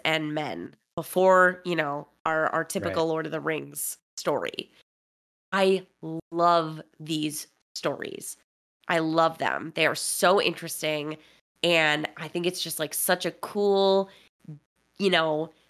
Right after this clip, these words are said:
Speaker 1: familiar but different idea. It's so smart. It really is. Because, like, everybody already knows about the Rings of Power.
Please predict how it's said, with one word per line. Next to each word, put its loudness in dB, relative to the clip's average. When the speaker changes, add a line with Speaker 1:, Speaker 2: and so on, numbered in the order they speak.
Speaker 1:
familiar 6
but 0
different 2
idea. 0
It's -4
so 2
smart. -4
It 0
really 0
is. -4
Because, -2
like, 0
everybody 2
already 4
knows 2
about 0
the 0
Rings -4
of -12
Power. 4